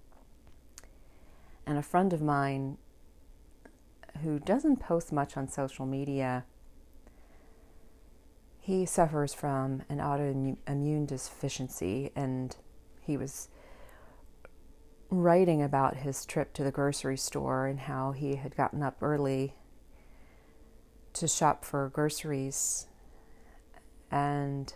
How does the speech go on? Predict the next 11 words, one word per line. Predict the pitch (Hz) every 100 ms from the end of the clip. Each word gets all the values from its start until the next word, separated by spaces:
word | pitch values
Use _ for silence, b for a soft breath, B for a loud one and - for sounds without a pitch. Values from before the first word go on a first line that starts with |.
| - - - b b b b b
he | 226
was | 202 180
noticing | 180 175 175 - 160 151
some | - 151
of | 143
the |
people | 143 147 147 143
around | 151 151 160 160
him | 156 143 143
who | 143 143
were | 143 139 135 139